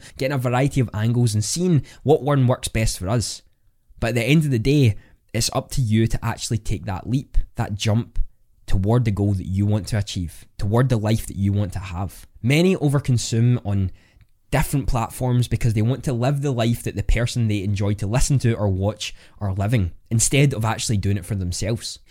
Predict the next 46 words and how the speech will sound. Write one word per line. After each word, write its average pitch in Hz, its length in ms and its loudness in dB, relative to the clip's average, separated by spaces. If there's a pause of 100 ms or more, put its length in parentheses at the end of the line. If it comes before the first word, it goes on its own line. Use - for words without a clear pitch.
(140)
People 147 200 0
like 156 180 0
to - 80 0
glorify 113 640 0 (240)
everything 147 400 2
that 123 100 -8
they're 123 140 0
doing 117 240 2
on 117 100 0
their 117 120 0
life 113 220 0
to - 80 -4
become 110 280 0
more 127 140 2
productive, 117 640 0 (260)
more 123 220 4
happy, 127 560 4 (460)
better 131 280 2
mindsets, 131 520 2
better 139 260 4
habits, 117 580 -2 (140)
when 113 120 0
in 113 100 4
reality, 127 680 2 (500)
the 117 100 -4
only 165 220 6
way 147 120 2
to 131 120 0
do 110 160 2
it 110 100 0
is 107 100 -6
to 98 100 -4
take - 280 -6
action. 95 380 -6 (600)
I'm 175 100 2
working 165 200 2
towards 131 360 0
helping 123 340 -2
people 113 280 -2
actually 101 380 -4
doing 98 300 0
that 101 220 -2
and 98 140 -6
taking 104 320 0
that 101 160 -4
action. 92 360 -8